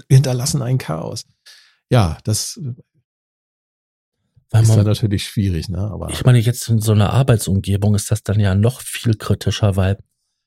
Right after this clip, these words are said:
Speaker 2: du willst ja relativ, ähm, produktiv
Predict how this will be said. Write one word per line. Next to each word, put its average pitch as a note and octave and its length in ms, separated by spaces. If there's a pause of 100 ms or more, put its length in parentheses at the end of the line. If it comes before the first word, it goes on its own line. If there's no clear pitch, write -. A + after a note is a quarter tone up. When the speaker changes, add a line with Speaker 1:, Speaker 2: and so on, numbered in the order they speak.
(160)
Speaker 2:
du G2+ 160
willst G#2+ 240
ja F#2 80
relativ, G2+ 680
ähm, F#2 220
produktiv G#2+ 920